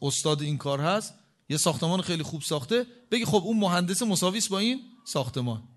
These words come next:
مساوی است با این ساختمان؟ نه، این ساختمان یه اثرشه، یه تجلیشه، یه مقدار علمش و قدرتش و هنرش رو در این ساختمون به شما نشون داد.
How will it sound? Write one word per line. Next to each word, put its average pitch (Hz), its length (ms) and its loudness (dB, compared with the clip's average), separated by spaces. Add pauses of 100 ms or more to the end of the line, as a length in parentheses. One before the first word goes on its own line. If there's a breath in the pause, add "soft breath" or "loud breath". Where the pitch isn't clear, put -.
(320)
مساوی 190 240 2
است 220 80 -2
با 240 60 0
این 240 80 4
ساختمان؟ 240 500 0 (640)
نه، 104 220 -8 (440)
این 220 100 -4
ساختمان 233 320 -2
یه 277 120 -4
اثرشه، 262 560 0 (960)
یه - 80 -8
تجلیشه، 214 680 0
یه 240 180 -4
مقدار 240 380 0
علمش 233 460 2
و 190 120 0
قدرتش 196 520 -4
و 190 80 0
هنرش 214 420 0
رو 247 60 -4
در 208 140 0
این 214 80 -4
ساختمون 214 460 -2
به 208 60 -2
شما 220 220 -2
نشون 208 340 -2
داد. 117 180 -6